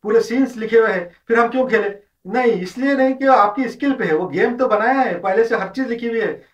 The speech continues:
आपका अच्छाई बुराई सब लिखी रहती है उसके अंदर, मगर game अपनी skill पे रहता प्ला-, player के। वैसे ही दुनिया की जो किस्मत है, कायनात की जो किस्मत है, इंसानों की जो किस्मत है,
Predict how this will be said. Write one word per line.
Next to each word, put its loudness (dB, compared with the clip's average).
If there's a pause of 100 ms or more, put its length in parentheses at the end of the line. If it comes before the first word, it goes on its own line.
(120)
आपका 0
अच्छाई 2
बुराई 0
सब -2
लिखी 0
रहती 2
है -10
उसके -6
अंदर, -4 (360)
मगर 0
game 2
अपनी -4
skill 0
पे 2
रहता 0
प्ला-, -6
player 2
के। -10 (280)
वैसे 0
ही 2
दुनिया -2
की -4
जो -2
किस्मत -6
है, -2
कायनात 0
की -8
जो -6
किस्मत -6
है, -6
इंसानों 0
की -8
जो -10
किस्मत -8
है, -4